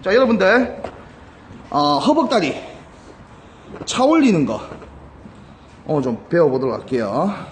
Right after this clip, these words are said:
허벅다리라는 기술은 여러분들 상당히 엄청 고급 기술입니다. 고급. 업어치기보다 더 어찌 보면 고급 기술인 게 쓰기가 참 힘들어요. 그것도 신체도 중요하고, 어, 잘 뭐 이렇게 <laughs> 진짜 잘하는 거 아니면 잘 한 판이 나오기 힘든 기술인데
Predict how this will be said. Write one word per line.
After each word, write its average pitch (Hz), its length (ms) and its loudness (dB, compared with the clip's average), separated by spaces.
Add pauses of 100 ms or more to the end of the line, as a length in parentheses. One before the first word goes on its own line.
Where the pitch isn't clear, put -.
(520)
허벅다리라는 240 760 -4
기술은 190 260 -10
여러분들 190 300 -6
상당히 190 360 -8
엄청 202 300 -10
고급 285 320 -8
기술입니다. 123 420 -14
고급. - 520 -8 (500)
업어치기보다 285 680 -2
더 185 120 -4
어찌 - 160 -4
보면 165 240 -10
고급 180 260 -8
기술인 196 340 -14
게 175 380 -6
쓰기가 285 380 -10
참 - 180 -14
힘들어요. 277 560 -8 (720)
그것도 196 360 -6
신체도 320 460 -8
중요하고, - 680 -6 (680)
어, 156 240 -8
잘 247 360 -2
뭐 214 180 -2
이렇게 196 600 -6 (240)
<laughs> - 680 -14
진짜 370 500 -2
잘하는 240 340 -4
거 - 40 -4
아니면 185 180 -6
잘 - 140 -14
한 277 160 -12
판이 190 160 -10
나오기 143 280 -6
힘든 240 340 -12
기술인데 170 840 -10